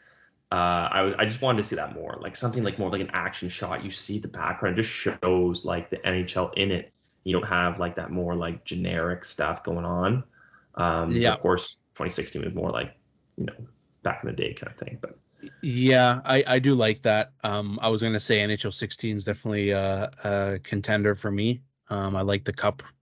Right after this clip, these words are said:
Speaker 2: They obviously they would have had Taves and Kane together there. That would have been cool. Um, I probably have to give it to,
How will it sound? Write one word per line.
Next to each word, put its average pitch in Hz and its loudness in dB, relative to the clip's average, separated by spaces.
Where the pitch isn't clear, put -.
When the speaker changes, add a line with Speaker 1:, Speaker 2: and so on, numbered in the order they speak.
Speaker 2:
They 110 2
obviously 107 4
they 98 0
would 101 0
have 98 -2
had 98 -4
Taves 101 0
and 104 0
Kane 110 2
together 113 2
there. 120 4
That 104 2
would 104 -2
have 104 -2
been 104 -4
cool. 123 -2
Um, 101 0
I 113 4
probably 135 6
have 131 4
to 123 0
give 110 2
it 110 0
to, 101 2